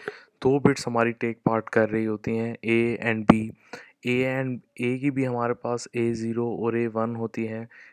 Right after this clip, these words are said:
क्लासिफिकेशन, और B की भी हमारे पास बी ज़ीरो और बी वन क्लासिफिकेशन respectively हमारे पास कंस्ट्रक्ट हुई हुई होती है। तो क्लास इस तरह की क्लासिफिकेशन में ये हमारे पास जो है जनरेट करते हैं और हमारे पास वर्क करते हैं।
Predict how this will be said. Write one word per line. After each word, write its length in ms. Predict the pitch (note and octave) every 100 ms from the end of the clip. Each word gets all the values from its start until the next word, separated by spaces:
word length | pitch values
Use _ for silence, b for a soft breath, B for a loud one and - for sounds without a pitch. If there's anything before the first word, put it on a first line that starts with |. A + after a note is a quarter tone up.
| -
क्लासिफिकेशन, 760 | A2+ - A2+ A2+ A2+ G#2+ A2+
और 220 | A2+ A2+ G#2+
B 220 | A2+ A#2+
की 160 | B2
भी 120 | A#2+ A2+
हमारे 300 | A2 G#2+ G#2+
पास 320 | A2+ A2 G#2 G2+
बी 140 | A2+
ज़ीरो 380 | G#2+ G#2+ A2 G#2+
और 140 | G#2+
बी 200 | A2 A#2
वन 240 | A2 G#2+ G#2+
क्लासिफिकेशन 840 | A2 G#2 - G#2 G2+ G#2 - A2
respectively 760 | A2 - G#2 - A2 G#2+ A#2 C3 B B B B -
हमारे 220 | A2+ A2
पास 260 | G#2+ A2 -
कंस्ट्रक्ट 460 | A2+ - A2 G2+
हुई 200 | G#2 G2
हुई 100 | G2+
होती 340 | G2 F#2+ G#2 G2
है। 160 | F#2+ - B B B B B
तो 80 | C#3+
क्लास 300 | C#3+ D3 - C#3
इस 120 | -
तरह 200 | D3 D3
की 100 | C#3
क्लासिफिकेशन 760 | C3 B2 B2+ A#2+ A#2+ A#2+ B2+
में 180 | B2 A#2+
ये 180 | A#2 A#2
हमारे 320 | A2+ A2+ A2
पास 300 | - A2+ A2 - -
जो 100 | A2+
है 100 | A2
जनरेट 440 | G#2+ A2 G#2 G#2 -
करते 300 | A2 G#2 A2
हैं 60 |
और 80 | A2
हमारे 280 | G#2+ G#2+ G#2+
पास 320 | - A2 - -
वर्क 260 | G#2+ G#2+
करते 320 | - G#2 -
हैं। 240 | A2 A2+